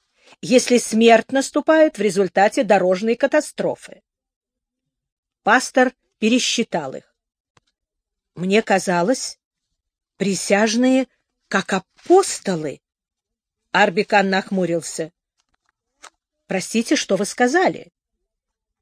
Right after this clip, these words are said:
«Числом двенадцать». «Только не на коронерском дознании».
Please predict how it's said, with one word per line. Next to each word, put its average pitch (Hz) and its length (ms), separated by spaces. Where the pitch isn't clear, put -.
«Числом 196 560
двенадцать». 220 1120
«Только 302 840
не 240 300
на 285 160
коронерском 233 920
дознании». 220 840